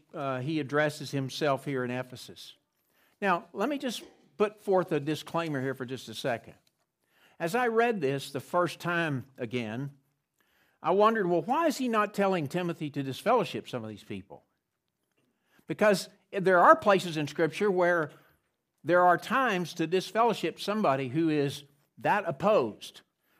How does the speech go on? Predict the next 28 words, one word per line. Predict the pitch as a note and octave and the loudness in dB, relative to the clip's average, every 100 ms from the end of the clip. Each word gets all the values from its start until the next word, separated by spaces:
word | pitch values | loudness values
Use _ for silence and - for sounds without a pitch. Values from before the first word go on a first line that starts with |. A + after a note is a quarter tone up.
| _ | _
or | D3+ | 0
who | E3+ G3 | 6 6
is | D#3 | 4
affecting | D3 G3 G3+ G3+ F#3+ | 0 0 0 -2 0
the | |
body | D#3+ G3+ G3 C#3+ | 6 6 6 0
so | - D3 | -4 -2
negatively | D3+ D3+ D#3 C#3+ D3+ D3+ | -2 -2 -4 -2 -2 0
that | C#3+ | -2
they | C#3+ D3 | -2 0
must | D#3+ D#3+ | -2 -2
be | D3 | -2
dealt | C#3+ D3+ A#2 | 2 2 2
with. | A2+ - - | -4 -6 -6
First | D3 C#3+ | -6 -4
Corinthians | - D3+ C#3 B2+ | -6 -8 -8 -8
chapter | - A#2 C#3 | -2 -2 -2
five, | A#2+ D3 B2+ G#2 | -6 -2 -2 -4
for | G#2+ G#2 | -10 -12
instance. | F#2+ - - - - _ _ _ _ _ _ _ _ _ - | -14 -20 -20 -20 -20 _ _ _ _ _ _ _ _ _ 2
He | |
doesn't | B3+ D4+ C#4 | 4 4 0
say | - C4+ C4 | -2 -2 2
that | E3+ D3+ | 2 2
in | D3 | -2
this | D3+ | -6
particular | - D3+ D#3+ D3+ D3 | -8 -8 -8 -6 -10
case. | D3 G#2+ C#2+ - | -8 -8 -10 -20